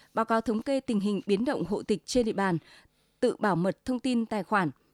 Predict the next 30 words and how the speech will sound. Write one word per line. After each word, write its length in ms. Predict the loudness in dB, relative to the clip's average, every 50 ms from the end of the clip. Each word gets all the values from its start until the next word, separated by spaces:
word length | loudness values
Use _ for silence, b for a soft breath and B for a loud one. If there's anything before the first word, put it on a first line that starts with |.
| _ _ b b b b b b 6
Để 120 | 6 6
việc 160 | 6 4 0
triển 200 | 0 0 0 0
khai 220 | 0 -2 -2 -2 0
phần 200 | 0 2 2 2
mềm 180 | 2 2 0
dùng 220 | 2 2 2 0 0
chung 260 | 0 -2 -2 -2 -2
của 80 | -2
Bộ 160 | -2 -2 -2 -2
Tư 180 | -2 -4 -4
pháp 220 | -2 -4 -4 -6 -6 -6
trên 200 | -2 0 0 0
địa 60 | 0
bàn 240 | -2 -2 -2 -2 -2
kịp 180 | -2 -2 -4 -2
thời, 220 | 0 0 0 0 -2 -2
thống 180 | -4 -4 -2 0
nhất, 180 | -2 -2 -4 -6 B B B B B B
hiệu 160 | B 4 4
quả, 260 | 4 2 -2 -4 -4 -6 b b b b b
Sở 200 | 0 2 2 2
Tư 140 | 2 -2 -4
pháp 280 | -4 -4 -6 -4 -2
đề 180 | 2 2 4 4
nghị 240 | 2 0 -2 -4 -4
các 180 | -6 -8 -4
phòng 200 | -2 0 -2 -2
tư 160 | -2 -4 -4
pháp 240 | -4 -4 -6 -6 -6